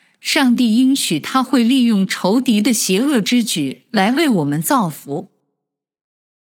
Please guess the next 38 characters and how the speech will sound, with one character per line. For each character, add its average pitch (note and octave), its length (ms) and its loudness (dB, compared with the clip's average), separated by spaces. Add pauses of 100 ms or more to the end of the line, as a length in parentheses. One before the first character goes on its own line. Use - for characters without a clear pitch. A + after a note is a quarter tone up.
举 G#3 240 2
例 A#3+ 220 2
来 E3+ 240 0
说， G3 460 2 (400)
约 C4 200 4
瑟 B3 280 2
做 A3 220 2
了 F3+ 140 2
关 A#3+ 280 4
于 A#3 140 4
领 G3+ 300 4
导 E3 240 0
和 F#3+ 260 0
治 B3+ 200 2
理 D3+ 200 2
地 A#3+ 240 2
位 G#3 200 2
的 D#3+ 100 0
预 G3+ 220 4
言 D3 260 2
梦， D3+ 320 2 (400)
然 G3+ 200 4
后 A3 220 2
一 F3+ 240 2
切 B3 280 2
都 B3 200 2
对 A#3 180 2
他 G3+ 180 -2
不 E3+ 260 0
利 A#3 220 4
了。 C3+ 260 -6 (1700)
当 D4+ 200 2
这 D4+ 200 2
预 D4 180 4
言 A#3+ 280 4
出 D4+ 240 0
现 C4+ 320 2
时， E3+ 400 0